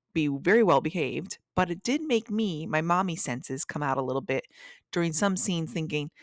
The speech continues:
"Yeah, that's gonna go right over her head," just like any other movie. I don't personally feel that this movie is made for children.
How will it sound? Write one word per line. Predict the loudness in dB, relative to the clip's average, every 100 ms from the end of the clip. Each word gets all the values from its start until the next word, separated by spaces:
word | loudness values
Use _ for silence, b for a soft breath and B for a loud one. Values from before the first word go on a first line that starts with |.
| b b b
"Yeah, | 4 4 4
that's | 0
gonna | -2 -2
go | 0
right | 0 0
over | -2 -4
her | -4
head," | -2 -2 0 2
just | 4
like | 4 4 2
any | 2 2
other | 2 0
movie. | -2 -6 0 2
I |
don't | 4 2 -2 _
personally | 2 4 2 0 -2
feel | -4 -6 -2 2 4 2 0 -2
that | -2 0
this | -2 0
movie | 0 0 -2 -2 -4
is | -4 -2
made | -2 -2 -4
for | -8
children. | -4 0 0 -2 -6 -8